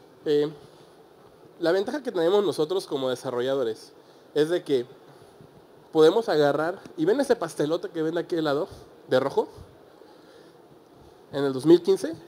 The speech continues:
tradicionalmente ese pastelote de rojo de allá arriba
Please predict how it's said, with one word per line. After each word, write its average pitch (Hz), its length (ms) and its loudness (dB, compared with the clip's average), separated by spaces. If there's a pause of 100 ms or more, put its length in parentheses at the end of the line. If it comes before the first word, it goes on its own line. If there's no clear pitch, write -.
(760)
tradicionalmente 233 880 4
ese 208 140 6
pastelote 190 480 0
de 165 140 4
rojo 185 220 4
de 175 100 6
allá 170 100 8
arriba 175 300 6